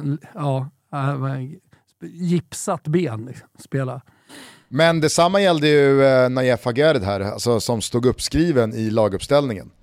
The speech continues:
Speaker 2: men som liksom tar beslutet att nej, det, det går inte. Alltså, man undrar, man undrar i vilket skick han var då,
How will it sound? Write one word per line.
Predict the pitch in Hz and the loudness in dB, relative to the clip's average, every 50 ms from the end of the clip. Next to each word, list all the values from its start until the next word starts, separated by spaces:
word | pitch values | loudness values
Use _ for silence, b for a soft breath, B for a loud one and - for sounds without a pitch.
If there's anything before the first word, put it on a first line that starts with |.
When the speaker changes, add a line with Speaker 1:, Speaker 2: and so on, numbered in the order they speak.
| _ _ _ | _ _ _
Speaker 2:
men | - 123 135 131 120 113 110 101 | -6 -2 -2 0 0 -2 -4 -4
som | - - 113 110 104 - _ _ | -4 -2 -2 -2 -4 -6 _ _
liksom | - - - - 87 101 95 | -20 -20 -14 -12 -10 -10 -10
tar | - - - 127 127 123 120 | -6 -2 0 0 2 2 0
beslutet | 110 104 107 - - - 139 139 127 - - 104 92 - - - - - | -2 -2 -4 -4 0 2 2 2 0 0 -4 -8 -8 -8 -10 -16 -14 -14
att | 110 - _ - - - | -14 -14 _ -18 -10 -6
nej, | 120 120 117 107 98 90 - _ _ _ _ _ _ _ _ _ _ | -4 -4 -4 -4 -6 -10 -14 _ _ _ _ _ _ _ _ _ _
det, | - 117 107 - - | -6 -6 -6 -8 -8
det | - 123 | -4 -4
går | 120 110 127 135 135 110 | -2 0 2 2 2 2
inte. | 92 80 - 87 85 - b b b b b b | 0 -4 -10 -16 -18 -18 b b b b b b
Alltså, | b 110 104 131 120 - - b b b b b b | b 0 0 2 0 0 -2 b b b b b b
man | - 131 143 156 | -2 0 2 2
undrar, | 147 135 135 143 156 165 - | 2 2 4 2 2 2 0
man | 135 151 160 170 | 0 0 2 2
undrar | 165 156 156 165 | 2 2 2 2
i | 170 | 2
vilket | 185 175 - 170 - | 2 0 0 -2 -2
skick | - - 135 - - | 0 -2 -2 -2 -4
han | - - - 170 185 180 160 131 107 | -6 -2 0 0 0 0 -2 -2 -2
var | 110 107 101 95 92 | 0 0 0 0 -2
då, | 92 92 85 82 | -4 -6 -8 -10